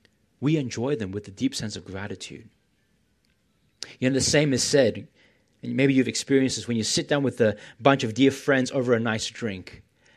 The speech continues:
and there's rich conversations, there's humor and jokes, there's fun and laughter, maybe even a board game or two, right? And we enjoy it, not only as a relief from the crazy busyness of our world. No,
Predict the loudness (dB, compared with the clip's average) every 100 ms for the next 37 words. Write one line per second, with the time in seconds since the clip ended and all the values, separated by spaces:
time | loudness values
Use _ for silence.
0 | _ _ _ _ -2 2 2 2 2 2
1 | -2 -4 -2 -2 -2 -2 -2 0 2 2
2 | 0 2 4 4 4 8 8 6 -2 -6
3 | -2 0 2 2 2 0 0 0 2 4
4 | 4 4 2 2 2 8 8 8 4 4
5 | 0 -4 -6 -6 -6 -8 -12 -18 _ _
6 | _ _ _ _ -6 6 8 10 8 6
7 | 10 12 12 12 8 -2 2 2 2 4
8 | 4 2 -2 2 2 2 2 2 2 0
9 | -2 0 2 0 -2 -2 0 0 -4 -6
10 | 2 2 2 -2 -4 -4 -4 -6 -4 -2
11 | 0 2 2 0 -4 -8 -6 -4